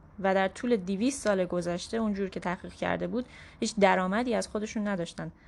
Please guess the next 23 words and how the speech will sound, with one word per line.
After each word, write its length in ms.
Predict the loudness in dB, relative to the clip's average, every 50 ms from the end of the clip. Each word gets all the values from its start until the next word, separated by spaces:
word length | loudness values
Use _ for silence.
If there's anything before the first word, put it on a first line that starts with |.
| -20 -12 -4 -2
و 60 | 4
دقیقاً 460 | 6 6 6 6 2 -2 -2 -2 0 0
همین 300 | 0 0 0 2 2 0
باعث 200 | 0 -2 -2 -4
شده 240 | -8 -8 -6 -4
بود 140 | -4 -6 -4
که 80 | -6 -6
مثل 260 | -6 -6 -4 -4 -4
برده‌ها 720 | -2 -2 -2 -2 -2 -2 -2 -4 -2 0 2 2 2 0 -4 -14 -20 -20 -20 -16 -8 -4
هیچ 220 | -4 -4 -4 -2 2
آزادی 460 | 2 2 4 2 0 0 0 -2 -2
فکری 420 | -2 -2 -4 -4 -4 -4 -6 -4
و 60 | -2 -2
عملی 360 | -2 -2 -2 -2 -2 -2 -2
نداشته 400 | -2 -2 -4 -4 -6 -6 -8 -8
باشن. 300 | -8 -6 -8 -8 -10 -10 -12 -18 -20 -20 -20 -20 -20 -20 -20 -20 -20 -20 -20 -20 -20 -20 -20 -20 -20 -20 -20 -20 -20 -20 -20 -20 -20 -20 -20 -20 -20 -20 -18 -18 -18 -18 -16 -8 -2
مورد 420 | 2 2 4 4 2 2 0 2 2
بعدی 360 | 2 2 2 0 0 -4 -4
که 140 | -4 -2 -2
آلن 220 | 0 2 2 2
دوباتن 400 | 0 0 0 -2 -2 0 -2 -2
بهش 200 | -2 -2 -2 -2
میپردازه، 760 | -4 -4 -4 -4 -4 -2 -2 -2 -2 -2 -2 -2 -2 -2 -4